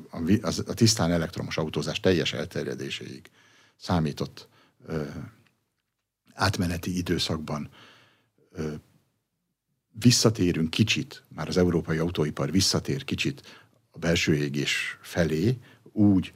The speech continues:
hogy kisebb akkumulátorokat kell beépíteni, hiszen ott van a benzinmotor vagy a belső égés, akkor sokat lehet spórolni magának az autónak az árán, az előállítási költségén, és az ipar Kínának való kitettségén is,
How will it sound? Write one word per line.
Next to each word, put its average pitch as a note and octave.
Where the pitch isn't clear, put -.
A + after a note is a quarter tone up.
hogy -
kisebb F2
akkumulátorokat D2
kell D2
beépíteni, D2
hiszen -
ott C#2+
van C2+
a -
benzinmotor E2
vagy C#2
a -
belső -
égés, E2+
akkor F#2+
sokat F#2+
lehet D#2
spórolni E2+
magának D#2+
az D#2+
autónak D#2+
az D2
árán, E2+
az -
előállítási D#2
költségén, D#2+
és F2
az F#2+
ipar F#2
Kínának E2+
való D#2
kitettségén C#2+
is, F#2+